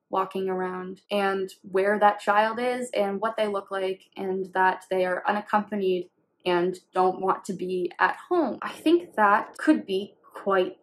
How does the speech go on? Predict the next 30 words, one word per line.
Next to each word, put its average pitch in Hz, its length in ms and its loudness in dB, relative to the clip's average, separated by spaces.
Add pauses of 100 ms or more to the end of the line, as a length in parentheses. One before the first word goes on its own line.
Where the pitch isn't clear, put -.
(120)
dangerous. - 880 0
I 208 160 -2
worry 220 840 2 (380)
that 214 180 -6
that 220 320 6
puts 233 260 -4
that 202 200 -8
child 196 600 4
in 190 240 -2
more 180 220 0
harm. 302 440 -4 (100)
I - 100 -14
think 311 220 4
that 226 180 -2
scares 202 520 -4
me 208 120 -4
because 185 600 -6 (260)
I'm 208 160 2
just, 202 260 -8
I'm 202 180 -2
terrified 277 520 -2
to 202 120 -8
know 202 120 -2
what 196 200 -8
someone 190 500 -6 (920)
could 202 320 -4
do 190 200 -4
with 190 160 -4
that 208 160 2
situation. 190 800 -6